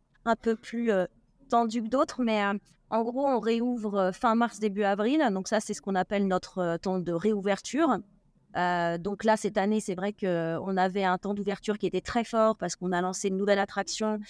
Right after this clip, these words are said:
et une nouvelle zone, qui est donc le festival Toutatis, c'est l'attraction Toutatis. Donc là, c'est vrai que toute la communication, elle s'est quand même énormément axée cette année sur cette, euh, sur cette nouvelle zone, sur ce festival.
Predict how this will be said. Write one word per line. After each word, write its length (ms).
et 140
une 160
nouvelle 280
zone, 460
qui 240
est 160
donc 180
le 60
festival 460
Toutatis, 440
c'est 140
l'attraction 400
Toutatis. 480
Donc 160
là, 80
c'est 140
vrai 120
que 60
toute 160
la 80
communication, 720
elle 140
s'est 160
quand 120
même 320
énormément 520
axée 260
cette 240
année 240
sur 220
cette, 260
euh, 540
sur 200
cette 200
nouvelle 260
zone, 240
sur 160
ce 80
festival. 600